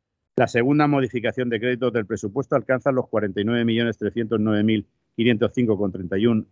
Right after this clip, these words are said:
euros, junto a las cantidades apuntadas en la primera modificación de los cuatro organismos autónomos municipales. Entre estos ca-, ciento catorce pro-,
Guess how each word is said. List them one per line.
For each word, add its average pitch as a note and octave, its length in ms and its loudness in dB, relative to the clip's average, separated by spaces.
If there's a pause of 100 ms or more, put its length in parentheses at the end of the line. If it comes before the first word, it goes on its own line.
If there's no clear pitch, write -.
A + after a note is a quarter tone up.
(100)
euros, C#3 480 2 (300)
junto D#3 300 4
a C#3 40 6
las - 100 4
cantidades A#2+ 460 2
apuntadas A2+ 460 0
en A#2 80 -2
la A#2 60 2
primera A2 320 -2
modificación A2+ 600 -2
de B2+ 80 0
los G#2+ 180 -2
cuatro C3 300 4
organismos C3 640 0 (120)
autónomos D3+ 640 0
municipales. G2+ 720 -6 (540)
Entre B2+ 320 2
estos - 240 -2
ca-, C3+ 160 -2
ciento B2+ 320 -2
catorce A2+ 360 -4
pro-, G#2+ 240 -8